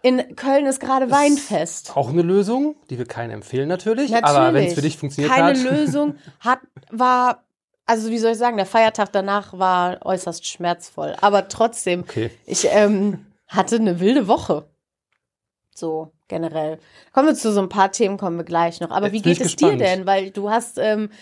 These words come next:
Speaker 1: mit Iberogast zu kämpfen gehabt die letzten Tage.
Speaker 2: Ja, mir geht's bescheiden. Also
Speaker 1: Oh.
Speaker 2: grad stimmungstechnisch richtig gut.
Speaker 1: Okay,
Speaker 2: Ist so ein
Speaker 1: gut.
Speaker 2: bisschen auch, glaub ich, grad so der, der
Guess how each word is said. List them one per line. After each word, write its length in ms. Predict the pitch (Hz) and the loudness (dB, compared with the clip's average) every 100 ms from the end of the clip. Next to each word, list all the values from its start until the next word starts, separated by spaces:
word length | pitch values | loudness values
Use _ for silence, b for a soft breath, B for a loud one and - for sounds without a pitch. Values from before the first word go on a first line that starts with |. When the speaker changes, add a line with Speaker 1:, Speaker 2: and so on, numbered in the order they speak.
| B B | B B
Speaker 1:
mit 160 | 220 | -4
Iberogast 640 | 226 196 240 247 247 285 - | -2 0 0 0 0 -2 -2
zu 100 | - | 0
kämpfen 420 | 269 240 - 196 | 2 2 0 0
gehabt 280 | 160 151 - | -2 -2 -6
die 60 | |
letzten 340 | 170 156 - 165 | -6 -8 -12 -6
Tage. 160 | 165 | 0
Speaker 2:
Ja, 160 | 143 117 | 2 2
mir 140 | 117 180 | 2 0
geht's 200 | 285 139 | 0 -2
bescheiden. 800 | 117 - - 117 110 127 208 - | -8 -8 -8 -2 -2 -2 -4 -4
Also 160 | - - | 2 2
Speaker 1:
Oh. 40 | |
Speaker 2:
grad 160 | 160 156 | 4 2
stimmungstechnisch 720 | - 262 269 262 240 254 - | 2 2 2 0 0 -2 -4
richtig 300 | 156 - 139 | -10 -6 -6
gut. 320 | 180 294 - - | -2 -2 -2 -4
Speaker 1:
Okay, 200 | 240 233 | -2 -2
Speaker 2:
Ist 80 | |
so 60 | 208 | -2
ein 0 | |
Speaker 1:
gut. 60 | 175 | -2
Speaker 2:
bisschen 180 | - 202 | -2 -4
auch, 80 | - | -2
glaub 140 | 175 | -2
ich, 80 | 165 | 0
grad 180 | 175 170 | -2 0
so 180 | 170 | 0
der, 260 | 156 151 143 | 2 4 2
der 240 | 143 143 | 2 0